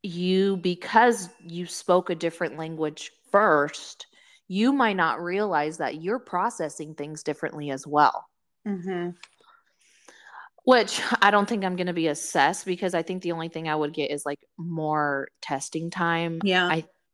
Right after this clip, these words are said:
Speaker 2: It
Speaker 1: I think it
Speaker 2: Uh,
Speaker 1: took a full, like, couple semesters for me to understand what type of student I am,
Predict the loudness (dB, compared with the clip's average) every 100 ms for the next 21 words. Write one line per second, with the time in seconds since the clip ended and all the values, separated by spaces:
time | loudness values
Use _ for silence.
0 | 0 2 2 0 -2 -2 -4 0 2 2
1 | 2 2 2 0 -2 2 6 6 6 6
2 | 6 4 0 -10 _ _ _ _ _ _
3 | _ _ 0 0 0 -2 -2 -2 -2 -8
4 | -6 -4 -4 -2 0 2 2 0 -4 -2
5 | -2 -2 -2 -2 -2 -4 -2 -6 -4 -4
6 | -4 -6 -4 -4 -2 -2 -2 -2 -4 -8